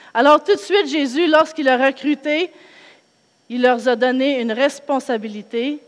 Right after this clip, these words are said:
Il voulait leur apprendre quelque chose. Il voulait qu'ils fassent quelque chose. Alors, ça veut dire que chacun d'entre nous, si nous sommes des disciples de Dieu, non seulement on a les bénédictions de Dieu, mais nous avons une responsabilité. Et il y a quelque chose de,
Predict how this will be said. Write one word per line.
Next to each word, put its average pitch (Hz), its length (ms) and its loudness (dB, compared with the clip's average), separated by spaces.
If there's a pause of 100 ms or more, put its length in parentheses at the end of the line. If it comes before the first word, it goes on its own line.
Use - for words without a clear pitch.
(180)
Il 247 120 -4
voulait 247 340 0
leur 220 320 2
apprendre 277 480 0
quelque 220 300 -6
chose. 240 560 -4 (220)
Il 254 160 -4
voulait 240 360 -2
qu'ils 233 240 -10
fassent 262 360 -6
quelque 220 320 -10
chose. 175 480 -14 (280)
Alors, 277 240 4
ça 311 120 0
veut 269 120 0
dire 320 240 -2
que 262 120 -2
chacun 320 560 0
d'entre 269 300 0
nous, 262 220 -2
si 269 180 -12
nous 254 140 -2
sommes 294 240 -2
des 233 140 -6
disciples 262 480 -6
de 247 120 -4
Dieu, 240 300 -4 (260)
non 320 180 4
seulement 285 440 2
on 277 60 2
a 269 80 2
les 254 160 -2
bénédictions 254 680 -2
de 220 100 -2
Dieu, 220 220 -4
mais 254 140 -2
nous 240 180 -4
avons 240 280 0
une 240 180 -2
responsabilité. 240 1120 -4 (260)
Et 240 60 -8
il 277 40 0
y 269 60 4
a 262 100 4
quelque 349 460 0
chose 330 400 2
de, 240 140 2